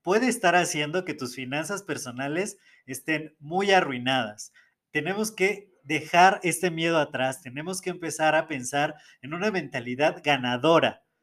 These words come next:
Más allá del miedo a perder, nosotros nos movemos más por el miedo muchas veces a por el deseo. Pero cuando nos arriesgamos, cuando jugamos a ganar,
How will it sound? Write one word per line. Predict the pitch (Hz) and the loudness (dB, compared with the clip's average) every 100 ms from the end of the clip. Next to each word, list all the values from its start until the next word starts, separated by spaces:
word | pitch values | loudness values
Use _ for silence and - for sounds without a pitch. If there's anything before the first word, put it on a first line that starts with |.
| _ _ - | _ _ -4
Más | 143 196 | 0 2
allá | 220 196 202 | 2 4 2
del | 196 170 | 2 -2
miedo | 170 180 | 0 2
a | 180 | 2
perder, | 180 113 110 131 185 | 0 -6 -2 -2 -2
nosotros | 151 147 185 214 | -6 -8 -4 -4
nos | 185 147 | -4 -6
movemos | 131 147 165 160 | -4 -4 -4 -4
más | 147 147 | -2 -4
por | - 117 | -4 -8
el | 113 123 | -8 -2
miedo | 175 214 | 4 4
muchas | 214 196 180 131 | 2 -4 -4 -2
veces | 131 135 220 247 - - _ - | -2 2 0 0 -10 -20 _ 2
a | 160 180 - _ | 4 4 2 _
por | 131 120 | -4 -4
el | 120 | -4
deseo. | 120 123 185 202 127 - _ _ _ _ _ | -6 -4 2 2 2 -4 _ _ _ _ _
Pero | 165 185 151 170 | 2 4 4 0
cuando | - 131 131 | -4 -6 -6
nos | 131 127 | -8 -6
arriesgamos, | 139 123 135 123 180 190 156 - | -4 -2 -4 4 4 4 -2 -6
cuando | 127 120 | -10 -10
jugamos | 123 135 190 247 247 | -6 2 2 2 2
a | 151 | 2
ganar, | 120 120 143 185 247 | 0 -2 2 2 0